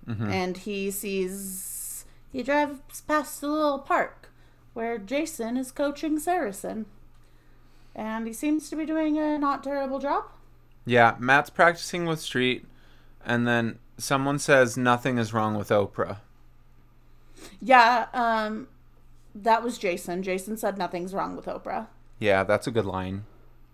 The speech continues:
Speaker 2: Yeah. Nothing is wrong with Oprah.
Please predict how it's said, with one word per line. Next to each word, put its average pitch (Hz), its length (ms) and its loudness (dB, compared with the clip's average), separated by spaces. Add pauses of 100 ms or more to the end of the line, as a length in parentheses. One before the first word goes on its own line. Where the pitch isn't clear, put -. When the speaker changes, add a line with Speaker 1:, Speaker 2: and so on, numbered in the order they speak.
(440)
Speaker 2:
Yeah. 196 440 2 (1300)
Nothing 208 320 -2
is 202 160 -6
wrong 165 220 -4
with 170 100 -12
Oprah. 202 400 -8